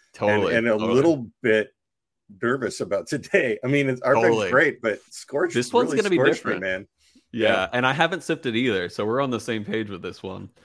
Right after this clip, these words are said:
Speaker 2: Um, yeah, it was, it was a little like, oh man, like, and Scor-, it was, it was the weirdest bitter, dry Ardbeg I've ever had.
Speaker 1: Well, it's,
Speaker 2: Yeah.
Speaker 1: and I, I've, I was probably fairly early in, in P D Scotch, uh,
Speaker 2: Mm-hmm.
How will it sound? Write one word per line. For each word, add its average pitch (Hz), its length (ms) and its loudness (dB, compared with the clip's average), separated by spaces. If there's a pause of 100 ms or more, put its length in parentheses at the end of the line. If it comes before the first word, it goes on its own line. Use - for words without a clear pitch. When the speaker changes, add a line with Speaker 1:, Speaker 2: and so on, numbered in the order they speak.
(580)
Speaker 2:
Um, 92 580 -6
yeah, 110 280 2
it 110 100 0
was, 123 280 -2
it 139 40 -2
was 123 160 -2
a 123 60 -8
little 131 300 -2
like, 101 360 -2
oh 127 320 -10
man, 98 400 -8
like, 101 340 -12
and 113 100 -12
Scor-, - 280 -6
it 147 100 0
was, 180 200 -2
it - 100 -8
was 180 160 2
the 156 100 -2
weirdest 156 680 -2 (240)
bitter, 160 400 0
dry 117 720 -2
Ardbeg 107 480 -4
I've 98 80 -6
ever 104 220 -6
had. 98 460 -6 (300)
Speaker 1:
Well, 151 120 -6
it's, 160 260 -6
Speaker 2:
Yeah. - 140 -4
Speaker 1:
and 160 200 -6
I, 143 240 0
I've, 147 320 0 (320)
I 156 60 -10
was 185 180 -2
probably 349 500 -2
fairly 147 500 -4
early 117 460 0
in, 107 320 -8
in 101 200 -8
P 117 160 -8
D 101 120 -8
Scotch, 135 520 -4 (260)
uh, 113 60 -4
Speaker 2:
Mm-hmm. 104 460 0